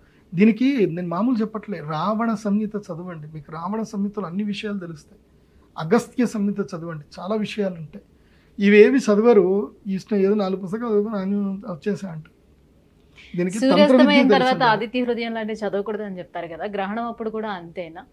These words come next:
Speaker 1: గ్రహణం అప్పుడు నువ్వు ఏ మంత్రం చదివినా అది నీకు లక్ష రెట్లు శక్తి ఇస్తుంది. అది ఎవరు చెప్పారు? ఆదిత్య హృదయంలో, ఆదిత్య హృదయ స్తోత్రంలో అది లేనే లేదు.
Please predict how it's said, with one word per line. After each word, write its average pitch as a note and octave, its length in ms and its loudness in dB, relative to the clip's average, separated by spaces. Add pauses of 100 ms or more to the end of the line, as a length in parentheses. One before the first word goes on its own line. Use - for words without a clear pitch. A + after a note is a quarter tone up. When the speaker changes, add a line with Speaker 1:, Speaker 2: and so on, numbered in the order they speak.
(640)
Speaker 1:
గ్రహణం G#3 420 4
అప్పుడు A#3 440 0
నువ్వు F3 320 -4
ఏ F3 200 8
మంత్రం A3+ 420 6 (100)
చదివినా A3+ 520 -2 (400)
అది F#3+ 140 0
నీకు F#3+ 240 -2
లక్ష F3+ 320 -4
రెట్లు G#3+ 300 2
శక్తి - 280 -8
ఇస్తుంది. D3 340 -18 (840)
అది F3 120 -2
ఎవరు F3 220 2
చెప్పారు? A#3+ 440 0 (160)
ఆదిత్య G#3 340 -4
హృదయంలో, G#3+ 400 -2
ఆదిత్య G3+ 400 -2
హృదయ A3 180 0
స్తోత్రంలో A3 520 0
అది F#3+ 120 -2
లేనే A3 240 4
లేదు. D#3 220 -4